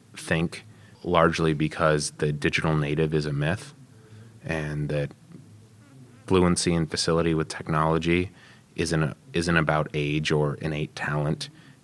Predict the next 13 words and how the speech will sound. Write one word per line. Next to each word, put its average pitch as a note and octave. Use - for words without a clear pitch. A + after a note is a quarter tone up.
Um, D2
it's, -
it's D#2
more D2+
about C#2+
choices, -
uh, D2
what D#2
you D2+
choose D2+
to D2+
learn. D2+
Um, D2